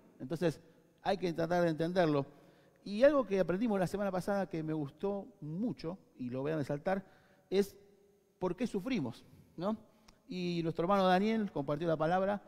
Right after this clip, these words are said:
y dijo que sufrimos por lo menos por dos cosas, ¿no? Y yo anoté una más ahora. Sufrimos por causa de otros, ¿no? A veces personas hacen cosas en contra de nosotros, o a veces personas hacen cosas y que nos afectan,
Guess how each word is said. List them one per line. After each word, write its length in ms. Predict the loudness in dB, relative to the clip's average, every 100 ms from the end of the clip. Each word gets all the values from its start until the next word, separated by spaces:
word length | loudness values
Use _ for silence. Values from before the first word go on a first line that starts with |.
| -20 -12
y 140 | -2 -2
dijo 240 | 0 0
que 240 | 0 -2 -4 -14 -20 -20 -8
sufrimos 380 | -2 0 0 2
por 100 | 2
lo 80 |
menos 200 | 2 0 -2
por 260 | 0 2
dos 160 | 2 0
cosas, 480 | 0 0 -2 -6 -8
¿no? 240 | -8 -8 -10 _ _ -10
Y 80 |
yo 140 | -4 -2
anoté 240 | -2 2
una 120 | 2
más 220 | 4 2 2
ahora. 300 | 2 0 -4 -20 -20 -20 _ _ _
Sufrimos 520 | -6 0 2 2 -2 -10 -20 -20 _ -14
por 180 | -4 -4
causa 340 | 0 0 2 2
de 80 |
otros, 400 | 2 0 -6 -8 -20 _ _ _ -10
¿no? 220 | -6 -8 -10 _ _ -6
A 100 | 0
veces 420 | 0 2 -2 -2 -20 _
personas 540 | -8 -4 0 2 0 -2
hacen 320 | -4 -2 -2
cosas 320 | -2 -2 -2
en 100 | -4
contra 280 | -6 -4 -4
de 60 | -2
nosotros, 500 | -4 -4 -4 -6 -8 -20 _
o 80 | 0
a 40 | 2
veces 240 | 2 0
personas 440 | -2 -2 0 0 -2 -20 -16
hacen 420 | -4 -2 0 -2 0
cosas 380 | 0 2 0 -2
y 60 |
que 140 | -6 -4
nos 140 | -2
afectan, 480 | 2 2 2 -2